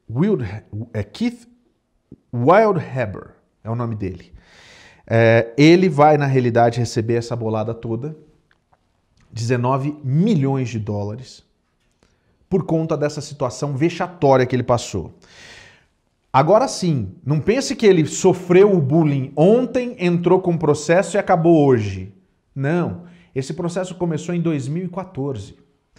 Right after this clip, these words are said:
Ele começou esse processo em dois mil e quatorze e a mesma, é, é, diretoria continua até hoje. E agora existe uma, um, um pedido formal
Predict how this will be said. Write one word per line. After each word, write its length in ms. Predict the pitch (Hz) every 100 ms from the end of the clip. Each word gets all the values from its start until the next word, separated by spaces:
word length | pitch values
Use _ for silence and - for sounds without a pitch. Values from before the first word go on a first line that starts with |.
| _ - - - _
Ele 160 | 156
começou 520 | 175 180 170 175 202 269
esse 160 | -
processo 520 | 196 175 170 170 170
em 60 | 175
dois 160 | 147 127
mil 120 | 127
e 40 |
quatorze 580 | 117 107 98 98 113 147 _ _ _ _ - _ _ -
e 100 | 202
a 100 | 220
mesma, 840 | 185 180 240 302 226 208 170 143 -
é, 640 | 131 131 127 127 123 123 107
é, 40 |
diretoria 920 | 120 147 147 147 123 156 240 202 120
continua 520 | 107 160 170 156 180 254
até 140 | 254
hoje. 560 | 214 220 170 113 104 - _ _
E 120 | 175
agora 840 | 247 185 143 135 139 208 - - _
existe 840 | 165 156 135 180 175 - 226 247 - _ _ _ -
uma, 800 | 156 165 156 139 127 120 110 -
um, 460 | 120 123 123 123 127
um 40 |
pedido 680 | - 196 120 123 226 147 139
formal 880 | - 147 120 131 190 175 110 -